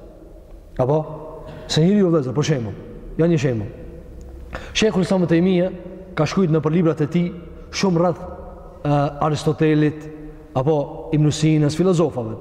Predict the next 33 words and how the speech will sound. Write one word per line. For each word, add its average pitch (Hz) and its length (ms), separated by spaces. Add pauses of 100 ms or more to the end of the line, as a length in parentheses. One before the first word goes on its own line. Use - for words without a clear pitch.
(100)
ndryshëm. 135 400 (340)
Ju 196 140
ka 214 100
bërë 135 220
demante 156 420
kundër 151 300
përgjigje. 131 440 (520)
Mi 180 100
po 202 140
vëzër, 180 240
për 170 120
me 170 120
hi 208 180
këtu, 175 220 (920)
duhet 185 540
ka 139 140
dale. 127 380 (1120)
Duhet 160 280
ka 147 120
dale. 131 320 (400)
Pse? 175 240 (400)
Nga 156 180
se 151 120
shumë 208 280
që 180 120
kanë 165 180
hi, 208 140 (340)
janë 170 160
trullav 175 420
dhe 175 80
kanë 175 160
me 175 120
trullavt. 147 420